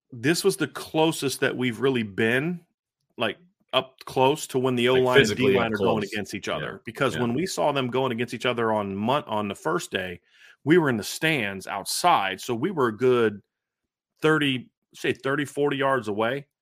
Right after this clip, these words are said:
Speaker 2: At least, yeah.
Speaker 1: Today, we got a chance to see the linemen kinda, like, right in front of us 'cause we were inside.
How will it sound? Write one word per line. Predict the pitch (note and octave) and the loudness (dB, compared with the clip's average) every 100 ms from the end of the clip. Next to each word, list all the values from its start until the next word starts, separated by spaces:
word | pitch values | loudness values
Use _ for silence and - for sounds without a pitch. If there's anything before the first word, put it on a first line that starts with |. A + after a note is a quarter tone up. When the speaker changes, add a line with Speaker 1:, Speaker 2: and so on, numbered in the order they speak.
| _ F#2+ | _ -6
Speaker 2:
At | E2 | -2
least, | F#2 F2+ - | -2 -2 -4
yeah. | F2+ F2+ | -2 0
Speaker 1:
Today, | F2 C#3 A#2 E3+ F3+ | 0 -2 2 2 2
we | B2 C#3+ | 0 -4
got | C#3 B2+ | -2 -2
a | |
chance | A2 C3+ A#2+ | -2 -4 -4
to | - | -6
see | - | -6
the | C3+ | -4
linemen | G#2+ A#2+ C3+ A2+ - | 0 0 0 -2 -4
kinda, | C#3+ A2 | -4 -4
like, | G2+ | -6
right | F#2+ B2 | -2 -2
in | E2+ | -2
front | - D3 B2+ | -8 -4 -4
of | F#2 | -6
us | F2 | -10
'cause | - G2+ | -10 -8
we | G#2 | -8
were | G2 | -8
inside. | - A#2 G2 E2 | -4 -4 -4 -8